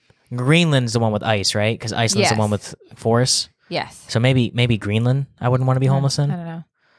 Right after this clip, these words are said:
Speaker 1: You think Greenland has any homeless people?
Speaker 2: I'm sure every place has homeless people, but they might have, like, better shelters or, like,
Speaker 1: So,
Speaker 2: more coat drives.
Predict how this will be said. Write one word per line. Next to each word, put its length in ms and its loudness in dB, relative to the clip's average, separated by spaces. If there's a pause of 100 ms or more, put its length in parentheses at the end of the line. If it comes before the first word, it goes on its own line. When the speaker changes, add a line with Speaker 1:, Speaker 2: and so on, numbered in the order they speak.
(640)
Speaker 1:
You 120 0
think 140 4
Greenland 320 4
has 120 2
any 120 0
homeless 260 -4
people? 320 -4 (440)
Speaker 2:
I'm 120 -4
sure 180 2
every 480 0
place 440 -6
has 260 -4
homeless 340 -8
people, 400 -6 (340)
but 180 2
they 80 -2
might 180 0
have, 200 -2
like, 180 -2
better 200 0
shelters 600 -6 (920)
or, 80 0
like, 140 4
Speaker 1:
So, 160 4
Speaker 2:
more 140 2
coat 260 -4
drives. 500 -6